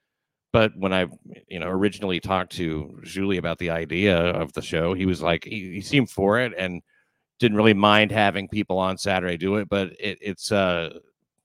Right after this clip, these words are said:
that's, that's it. You know, I didn't, I didn't really like the way it feel, it felt doing it at three P M for three hours. It just didn't have the same feel to it, and,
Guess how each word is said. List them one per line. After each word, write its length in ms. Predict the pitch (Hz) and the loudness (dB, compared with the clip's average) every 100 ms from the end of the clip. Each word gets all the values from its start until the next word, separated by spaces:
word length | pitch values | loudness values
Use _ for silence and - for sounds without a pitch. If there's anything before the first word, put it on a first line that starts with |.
| - | -2
that's, 260 | 110 - - | -2 -2 0
that's 220 | 123 - | 0 2
it. 320 | 165 101 82 | 2 2 -2
You 120 | 104 | -4
know, 140 | 98 104 | 0 0
I 140 | 98 | -2
didn't, 340 | 98 113 110 | -2 -2 -2
I 80 | 101 | -2
didn't 160 | 110 131 | -2 0
really 160 | 120 | 4
like 220 | 110 110 104 | 4 4 2
the 40 | |
way 140 | 107 | 2
it 80 | 95 | 2
feel, 320 | - 110 107 - | 0 4 4 4
it 160 | 95 - | -2 0
felt 340 | 107 95 87 | 4 4 4
doing 200 | 101 101 | 0 0
it 80 | 87 | -2
at 80 | - | -6
three 280 | - 104 117 | -4 0 0
P 280 | - 113 | 0 0
M 320 | 98 107 117 113 _ _ _ - | 0 0 -4 -8 _ _ _ -6
for 120 | 98 | -6
three 360 | - 101 110 | -2 4 6
hours. 500 | 101 95 92 90 87 | 8 6 6 2 -2
It 80 | 87 | -4
just 180 | - 82 | -6 -2
didn't 200 | 104 87 | -2 0
have 180 | 92 78 | -2 -2
the 80 | 82 | -2
same 280 | 92 85 | -2 -4
feel 300 | 71 87 87 90 | -4 -2 -2 -2
to 260 | 82 78 | -4 -4
it, 180 | 78 76 | -4 -4
and, 300 | 73 73 67 | -8 -12 -18